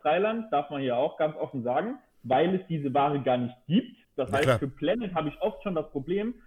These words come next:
Speaker 1: genug Ware zusammenzukriegen da und, und, äh, so zu wachsen, dass wir alle bedienen können, weil das einfach schwierig ist, Lieferanten und Höfe mit der, dieser Philosophie zu finden, für den Preis.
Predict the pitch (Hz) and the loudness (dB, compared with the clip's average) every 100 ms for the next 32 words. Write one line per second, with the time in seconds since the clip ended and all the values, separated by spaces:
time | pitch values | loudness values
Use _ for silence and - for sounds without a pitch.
0 | - - 170 185 147 131 147 202 190 - | -20 -2 2 2 2 2 2 2 0 -4
1 | 120 123 123 123 131 139 185 139 135 131 | -4 -4 -4 -6 -6 -4 -4 -4 -4 -4
2 | 123 139 131 127 131 226 - _ _ _ | -4 -4 -6 -6 -10 -12 -20 _ _ _
3 | 147 135 208 202 135 123 180 - - 123 | -6 2 2 2 -2 0 -2 -4 -6 -6
4 | 117 - 101 139 120 127 220 139 110 123 | -6 -4 0 0 -2 -4 -4 -4 -4 -6
5 | 202 - _ _ _ 120 131 151 190 240 | -8 -14 _ _ _ 2 4 6 4 2
6 | - 139 156 151 - 160 220 214 165 220 | -2 -4 -4 -8 -2 0 0 -2 -4 -4
7 | 147 147 131 107 127 202 214 170 135 143 | -6 -6 -4 -2 -2 -2 -6 -6 -4 -2
8 | 185 208 175 - 135 143 156 - 139 143 | -2 0 0 2 0 0 -2 -2 -4 -2
9 | 135 135 135 - - 190 117 - - _ | -4 -4 -4 -6 -2 -2 -2 -8 -20 _
10 | _ - 113 123 127 160 127 | _ -4 0 0 0 0 0